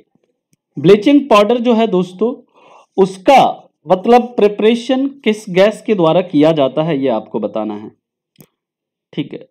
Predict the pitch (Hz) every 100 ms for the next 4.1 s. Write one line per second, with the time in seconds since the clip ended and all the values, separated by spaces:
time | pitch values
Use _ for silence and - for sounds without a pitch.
0 | - 156 - 170 - 170 165 - 233 247
1 | 175 165 - 208 208 - 254 226 180 160
2 | 165 175 247 220 226 175 - 208 190 311
3 | 330 - 151 170 165 185 311 - 160 185
4 | 185